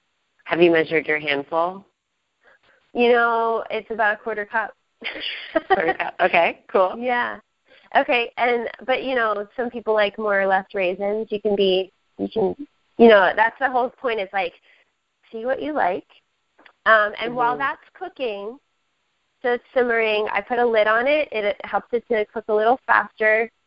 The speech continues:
Speaker 2: um, 'cause the heat and the liquids stay in. While that's
Speaker 1: Mm.
Speaker 2: happening, I will chop up an apple because we get really great apples here. You probably have great apples in D C too.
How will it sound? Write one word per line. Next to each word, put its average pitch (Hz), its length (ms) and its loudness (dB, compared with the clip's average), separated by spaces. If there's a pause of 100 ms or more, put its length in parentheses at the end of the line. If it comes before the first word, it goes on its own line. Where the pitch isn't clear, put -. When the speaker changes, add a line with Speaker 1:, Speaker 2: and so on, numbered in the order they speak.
(460)
Speaker 2:
um, 185 600 0
'cause 202 160 -6
the 208 80 -4
heat 196 340 0 (280)
and 202 140 6
the 185 60 8
liquids 190 400 0 (100)
stay 185 220 2 (120)
in. 175 360 2 (1400)
While 220 180 4
that's 226 180 2
Speaker 1:
Mm. 160 200 -12
Speaker 2:
happening, 262 500 -2 (100)
I 214 300 2
will 208 420 -4 (180)
chop 214 260 -8
up 196 260 0 (1040)
an 196 200 -10
apple 247 440 0
because 226 380 -10
we 202 120 -6
get 196 240 -2
really 202 260 -2
great 196 280 -4
apples - 380 0
here. 214 200 0
You 202 160 -2
probably 185 500 -2
have 175 300 0
great 170 200 2
apples 170 400 -2
in 170 120 -2
D 165 240 -8
C 160 200 2
too. 180 280 2